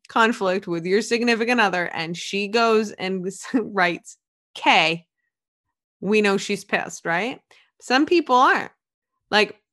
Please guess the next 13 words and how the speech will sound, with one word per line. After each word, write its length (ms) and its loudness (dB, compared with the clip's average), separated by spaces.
I 160 2
know, 180 2
like, 240 0
I've 160 2
had 100 2
this 140 -2
conversation 640 -2
with 160 2
my 180 2
mother. 500 0
<laughs> 100 -8
She'll 200 2
s-, 120 -4